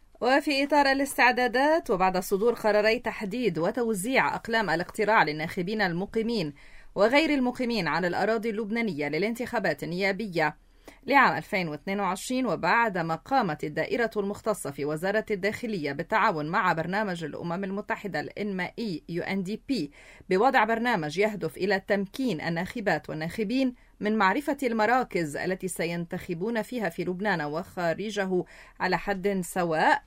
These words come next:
أعلنت وزارة الداخلية أنه بات بإمكان الناخبين اللبنانيين أينما كانوا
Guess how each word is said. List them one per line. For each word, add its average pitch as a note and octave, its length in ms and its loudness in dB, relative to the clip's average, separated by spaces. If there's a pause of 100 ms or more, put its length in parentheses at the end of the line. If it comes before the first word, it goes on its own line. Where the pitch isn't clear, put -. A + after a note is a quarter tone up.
أعلنت E3+ 480 4
وزارة B3+ 460 2
الداخلية F#3+ 580 -2
أنه G#3 360 -2
بات F#3 460 2 (320)
بإمكان A#3 640 0
الناخبين F#3+ 580 -4
اللبنانيين A3 840 -2
أينما B3+ 420 0
كانوا A#3+ 440 0